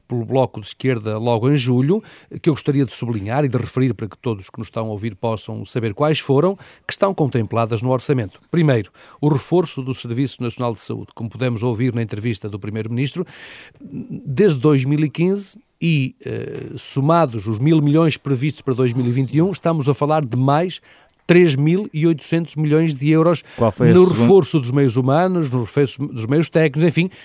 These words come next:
Speaker 1: na capacitação do Serviço Nacional de Saúde para dar resposta a esta
Speaker 2: A
Speaker 1: pandemia.
Speaker 2: segunda condição
Speaker 1: A
Speaker 2: qual
Speaker 1: segunda
Speaker 2: foi?
Speaker 1: condição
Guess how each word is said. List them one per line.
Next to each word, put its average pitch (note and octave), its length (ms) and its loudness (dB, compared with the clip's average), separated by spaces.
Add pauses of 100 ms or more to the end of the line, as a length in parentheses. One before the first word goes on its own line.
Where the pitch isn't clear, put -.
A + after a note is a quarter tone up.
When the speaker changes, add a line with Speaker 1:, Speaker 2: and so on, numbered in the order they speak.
(160)
Speaker 1:
na C#3 220 4
capacitação E3+ 920 0
do C#3+ 80 -4
Serviço D3 440 -4
Nacional D3+ 240 -2
de - 80 -10
Saúde D#3+ 260 -2
para D3+ 140 -2
dar E3 200 2
resposta D#3+ 540 -2 (220)
a C#3 80 4
esta D3 380 4
Speaker 2:
A - 20 -6
Speaker 1:
pandemia. C#3 320 2
Speaker 2:
segunda A#2 260 6
condição A#2 400 2
Speaker 1:
A A#2 60 4
Speaker 2:
qual B2 120 6
Speaker 1:
segunda F3+ 200 6
Speaker 2:
foi? D#3 80 6
Speaker 1:
condição F3+ 600 2